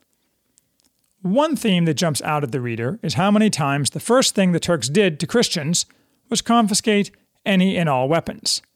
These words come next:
Variations on this must show up at least fifty times in the book. Sometimes this was demanded on pain of instant death. Other times it was sold to victims as the path to ensuring peace by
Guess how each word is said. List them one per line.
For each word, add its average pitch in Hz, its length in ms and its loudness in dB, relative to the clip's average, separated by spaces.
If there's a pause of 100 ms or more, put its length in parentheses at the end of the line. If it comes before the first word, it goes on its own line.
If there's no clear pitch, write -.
(640)
Variations 233 720 2
on 175 100 0
this 156 260 0
must 175 180 -2
show 170 180 2
up 156 180 0
at 160 100 -4
least 160 220 -2
fifty 220 240 -2
times 151 460 0
in 151 140 -4
the 143 60 -2
book. - 320 -10 (840)
Sometimes 180 560 0
this 160 120 -2
was 151 120 -2
demanded 160 480 0
on 156 160 -2
pain 175 260 0
of 165 120 -2
instant 170 360 -2
death. 175 380 -2 (800)
Other 240 180 2
times 180 340 0
it 170 60 -2
was 156 120 0
sold 254 400 2
to 175 60 0
victims 151 440 -2
as 165 100 -6
the 143 80 -2
path 165 440 -2
to 160 260 0
ensuring 180 440 0
peace - 440 -2 (160)
by 160 420 0